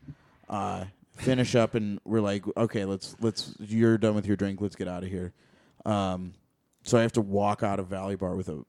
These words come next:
just raging hard dick. <laughs>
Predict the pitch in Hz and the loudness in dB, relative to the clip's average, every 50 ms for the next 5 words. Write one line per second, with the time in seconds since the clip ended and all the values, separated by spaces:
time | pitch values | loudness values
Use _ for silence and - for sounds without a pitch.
0 | _ _ _ _ _ _ _ _ - 120 117 101 - - _ - 101 101 101 104 | _ _ _ _ _ _ _ _ 0 0 0 0 -2 -8 _ -18 -10 -6 -4 -4
1 | 104 101 101 92 101 98 90 98 92 98 92 92 90 90 - 85 85 78 - - | -4 -4 -4 -2 -2 -4 -4 -2 -2 -2 -2 -2 -2 -6 -8 -8 -8 -8 -10 -12
2 | - - - 330 - - | -12 2 4 4 4 6